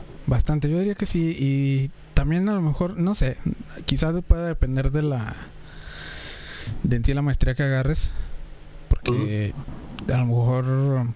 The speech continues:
Speaker 1: si alguien no sabe nada, por ejemplo con nosotros,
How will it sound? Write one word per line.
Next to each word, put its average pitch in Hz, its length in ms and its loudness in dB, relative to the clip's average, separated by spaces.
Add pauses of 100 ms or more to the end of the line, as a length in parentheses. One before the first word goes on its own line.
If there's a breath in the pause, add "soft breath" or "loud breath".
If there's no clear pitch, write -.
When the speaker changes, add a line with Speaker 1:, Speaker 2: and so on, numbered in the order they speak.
(500)
Speaker 1:
si 131 140 4
alguien 135 760 4
no 131 120 4
sabe 135 260 4
nada, 131 240 2
por 131 120 10
ejemplo 127 220 0
con 135 120 2
nosotros, 139 480 0